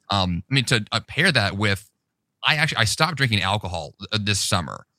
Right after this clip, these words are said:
And for the first time in my life, like, I totally gave it up. And I'm really glad that I did because it pairs me with this new focus on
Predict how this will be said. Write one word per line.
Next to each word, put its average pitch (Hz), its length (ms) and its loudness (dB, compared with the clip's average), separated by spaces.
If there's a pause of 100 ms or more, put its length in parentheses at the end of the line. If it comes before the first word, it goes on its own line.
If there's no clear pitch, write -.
(160)
And 101 240 2
for - 60 -16
the 101 100 0
first 143 220 4
time 135 80 4
in 117 60 4
my 107 100 2
life, 98 280 2
like, 95 120 -2
I 98 100 -2
totally 110 400 0
gave 92 260 0
it 82 120 0
up. 62 240 -4 (260)
And 107 100 2
I'm 101 320 0
really 151 240 4
glad 110 320 2
that 98 80 2
I 95 60 0
did 110 260 0
because 101 320 -2
it 110 140 -2 (160)
pairs 135 320 2
me 107 180 4
with 104 400 -2
this 98 400 -2 (320)
new 127 380 2
focus 113 640 0
on 95 340 0